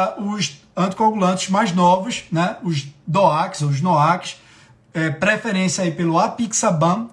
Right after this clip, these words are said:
ou rivaroxaban, que não precisa iniciar com heparina e fazer ponte pra esses anticoagulantes. Você já pode, você já está autorizado a iniciar o tratamento com apixaban ou rivaroxaban. Então, paciente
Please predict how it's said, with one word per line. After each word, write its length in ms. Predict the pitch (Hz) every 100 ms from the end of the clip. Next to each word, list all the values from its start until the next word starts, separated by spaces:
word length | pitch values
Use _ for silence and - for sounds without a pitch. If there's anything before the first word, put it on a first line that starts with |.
| -
ou 160 | 185
rivaroxaban, 1080 | 160 - 240 277 220 170 160 - 233 185 220 - - _
que 140 | - 214
não 240 | 247 320
precisa 760 | - 269 - 196 202 185 233 - - -
iniciar 920 | 196 214 185 233 175 170 180 - - _
com 200 | 180 185
heparina 720 | 185 185 208 170 180 196 208 - -
e 80 | 165
fazer 320 | 190 165 202
ponte 380 | - 170 170 -
pra 240 | 175 160
esses 240 | 160 175
anticoagulantes. 640 | 160 165 180 214 196 139 -
Você 80 | 143
já 160 | 196
pode, 380 | 202 175 190 185
você 120 | 175
já 140 | 160 196
está 180 | -
autorizado 600 | 208 202 233 180 170 170 - - - -
a 100 | 175
iniciar 540 | 196 240 - 240 196
o 80 | 233
tratamento 640 | 240 220 214 175 170 175
com 80 | 180
apixaban 760 | 151 185 - 190 147 147 156 - - -
ou 120 | 165
rivaroxaban. 640 | 170 165 165 165 208 147 117 131
Então, 280 | 185 139 - - _
paciente 920 | - 208 214 226 202 214 247 269 262